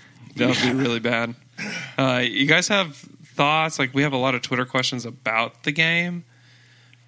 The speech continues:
Speaker 1: I don't know if you guys wanna work through everything through that, and then we can do, like, real,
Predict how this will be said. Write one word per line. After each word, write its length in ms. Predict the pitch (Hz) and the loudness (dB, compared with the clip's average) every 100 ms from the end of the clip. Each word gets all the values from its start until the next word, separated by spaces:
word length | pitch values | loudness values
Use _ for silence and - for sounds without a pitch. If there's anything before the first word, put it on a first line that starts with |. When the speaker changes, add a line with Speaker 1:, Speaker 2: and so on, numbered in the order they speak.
| - | -2
Speaker 1:
I 40 | |
don't 140 | 139 127 | 0 0
know 80 | |
if 100 | 120 | -2
you 60 | 123 | -2
guys 160 | 120 123 | -2 -2
wanna 180 | 110 | -4
work 380 | 107 110 113 - | -4 -4 -6 -12
through 1080 | - - 117 117 120 120 117 117 117 113 - - _ - | -16 -12 -8 -4 -2 -2 -4 -4 -6 -8 -10 -16 _ -6
everything 540 | 123 120 - 117 113 | -6 -6 -6 -8 -8
through 220 | - 107 | -8 -6
that, 480 | 110 120 208 349 - - - - - | -2 0 0 -2 -12 -16 -20 -18 -6
and 100 | 127 | -4
then 160 | 117 117 | -2 -2
we 100 | 117 | -4
can 140 | 123 | -4
do, 100 | 117 | 0
like, 140 | 113 107 | 0 0
real, 440 | 113 117 117 113 | -2 0 -2 -6